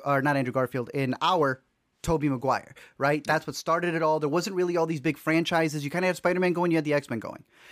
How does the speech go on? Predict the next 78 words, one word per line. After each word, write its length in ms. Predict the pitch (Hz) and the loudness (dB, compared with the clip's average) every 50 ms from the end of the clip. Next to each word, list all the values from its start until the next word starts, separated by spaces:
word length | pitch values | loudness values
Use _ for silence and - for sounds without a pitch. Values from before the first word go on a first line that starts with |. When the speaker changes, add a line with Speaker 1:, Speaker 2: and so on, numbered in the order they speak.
| - - _ | -20 -20 _
Speaker 1:
Then 360 | - 123 151 165 190 220 226 | -6 -2 0 0 2 0 0
they 100 | 208 185 | 0 0
rebooted 400 | 170 165 160 135 135 139 135 139 | 2 2 0 0 0 0 2 2
it 80 | 147 139 | 2 0
with 100 | 135 131 | 0 0
Andrew 220 | 127 123 123 139 | -2 -2 -2 -2
Garfield. 480 | 135 - 190 196 160 - 107 - - - - - _ _ _ | -2 0 0 0 0 -2 -6 -8 -10 -14 -20 -20 _ _ _
They 120 | - 139 151 | 0 2 4
didn't 120 | 160 170 | 4 4
even 140 | 165 160 156 | 2 2 0
tell 160 | - 240 254 | 2 2 2
Andrew 160 | 240 190 190 160 | 2 0 0 0
Garfield 320 | 160 151 147 - 160 143 | 0 0 0 0 0 0
he 80 | 143 135 | 2 0
was 140 | 135 123 | 0 0
gone. 260 | - 190 196 - - - _ _ _ - - - - - | 0 -2 -2 -2 -4 -8 _ _ _ -20 -20 -16 -4 -2
Then 140 | 170 185 | 0 2
they 80 | 202 202 | 2 2
got 180 | 180 180 175 - | 2 2 0 0
Tom 200 | 185 175 165 170 | 0 -2 0 0
Holland 300 | 185 196 202 214 208 - | 0 0 0 0 0 -2
'cause 140 | 185 160 | -2 0
they 80 | 151 151 | 0 2
got 160 | 156 156 147 | 2 0 0
that 180 | - 147 139 123 | 0 -2 -2 0
deal 160 | 143 147 147 | 0 0 0
with 120 | 139 139 | 0 -2
the 160 | - 131 123 120 | -2 -4 -4 -4
M 100 | 117 110 | -4 -6
C 160 | - - 120 | -10 -12 -14
U. 420 | 113 113 127 180 220 226 220 220 214 | -12 -4 0 2 2 4 4 2 2
We're 140 | 202 160 | 2 2
not 140 | 139 143 147 | 2 2 2
gonna 120 | 143 143 139 | 0 0 0
get 100 | 139 143 | 0 -2
into 200 | 135 - 143 131 | -2 -2 -2 0
all 120 | 135 135 | 0 0
the 80 | 123 127 | 0 -2
deals 480 | 123 139 139 139 131 127 123 - - - | -2 -2 0 0 0 -2 -4 -10 -14 -6
with 180 | - 135 135 - | -4 -4 -2 0
the 120 | 143 139 | 2 2
M 120 | 135 135 131 | 2 2 0
C 100 | - 139 | -2 -4
U, 260 | 127 139 170 190 196 | -2 0 0 0 0
but 260 | 165 147 147 135 127 - - - - - | 0 0 0 0 0 -4 -8 -16 -6 -2
I'm 80 | 156 160 | -2 0
sure, 280 | - - 175 165 156 143 - | 2 2 2 2 0 -2 -4
Zach, 340 | 131 160 170 170 175 175 - | -2 0 2 2 2 0 -2
as 100 | 135 - | -2 0
someone 180 | 165 160 165 151 | 0 2 2 0
who's 140 | 151 147 | 2 0
not 120 | 151 156 156 | 0 0 0
the 60 | 160 | 0
biggest 360 | 127 156 151 143 156 139 - - | -2 -2 0 0 0 -2 -2 -2
of 320 | 151 147 147 139 123 - - - - - - _ _ - - | 0 0 0 0 -2 -8 -16 -20 -20 -20 -20 _ _ -10 -4
comic 280 | 180 202 208 202 - | 0 0 2 2 2
book 120 | - 170 - | 0 -2 0
fans, 300 | - 196 190 170 151 147 | 0 2 2 2 2 0
you 80 | 190 | -2
kinda 240 | - 208 190 185 175 | 0 0 2 2 2
get 160 | 160 180 170 | 2 2 0
that 80 | 175 160 | 0 0
they're 100 | - 147 | 0 0
sharing 360 | - - 165 151 139 131 117 | 0 2 2 2 2 0 -4
it, 80 | 113 101 | -4 -2
right? 140 | 120 135 139 | 0 2 2
I 80 | 135 | 2
don't 100 | 147 151 | 4 2
know 40 | 156 | 2
if 60 | 151 | 0
there's 160 | - 160 139 - | 0 -4 -2 0
anything 400 | 185 180 208 208 - 202 180 180 | 0 0 0 2 0 0 2 2
else 160 | 175 170 - | 0 2 0
that 80 | 175 147 | 0 2
a 40 | |
non-comic 600 | 147 139 139 143 156 160 156 - 156 156 156 143 | 2 2 2 2 2 2 0 0 0 0 0 0
book 160 | 135 151 139 - | -2 -4 -6 -2
fan 320 | - 151 147 143 143 | 0 0 2 2 0